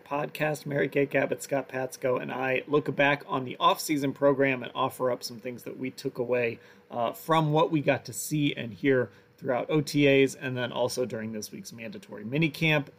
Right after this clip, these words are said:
Uh, the off-season program wrapped up on Thursday with a practice at First Energy Stadium, so everybody is going their separate ways. They'll be back for training camp at the end of July. Uh, now, look,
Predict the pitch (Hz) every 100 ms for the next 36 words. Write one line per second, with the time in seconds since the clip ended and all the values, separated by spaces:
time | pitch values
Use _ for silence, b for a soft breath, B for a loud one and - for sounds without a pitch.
0 | - 117 117 127 127 143 127 123 131 127
1 | 123 117 131 139 - 123 - 117 123 135
2 | 131 127 123 - 131 120 113 131 - 131
3 | 113 143 110 117 113 - 156 160 156 175
4 | 170 139 139 127 - _ _ - 175 139
5 | 165 151 147 131 127 - 143 143 131 120
6 | 120 113 b b b - 127 127 123 117
7 | 110 120 - - 117 110 107 120 101 -
8 | - - 120 - 226 208 - - 214 101
9 | - - 101 101 135 143 143 135 B B
10 | B - 123 120 156 180 165 110